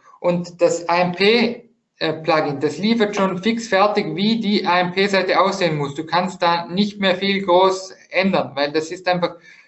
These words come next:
ähm, das ist einfach die Vorgabe eben von diesem Standard, dass es, wie das Menü aufgebaut ist, wie die Inhalte strukturiert sind. Klar, du kannst an der Schrift vielleicht noch etwas ändern, aber im Wesentlichen kannst du das,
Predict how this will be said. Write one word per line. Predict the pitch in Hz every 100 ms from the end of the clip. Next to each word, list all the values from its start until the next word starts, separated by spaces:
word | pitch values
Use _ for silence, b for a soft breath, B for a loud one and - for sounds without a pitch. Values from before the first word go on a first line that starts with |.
| B
ähm, | - 165 165 160 160 165 160
das | 165
ist | 190 -
einfach | 202 180
die | 180
Vorgabe | 180 196 208 190 160 156
eben | 151 165 165
von | 165
diesem | 170 160
Standard, | - 170 170 139 123 147
dass | -
es, | - _
wie | 151
das | 170 160
Menü | 160 190 214
aufgebaut | 185 190 - 190 175 180 180
ist, | 185 180 147
wie | 151
die | 156
Inhalte | 202 190 180 180 170 - b b
strukturiert | _ 180 175 170 165 160
sind. | 151 -
Klar, | 175 175
du | -
kannst | 165 160
an | 156
der | 151
Schrift | 180 208 -
vielleicht | 156 156 -
noch | 143
etwas | 147 143 139
ändern, | 151 185 196 b b b -
aber | 160
im | 165 160
Wesentlichen | 190 202 175 190 185 -
kannst | 220 190 -
du | 180
das, | 156 -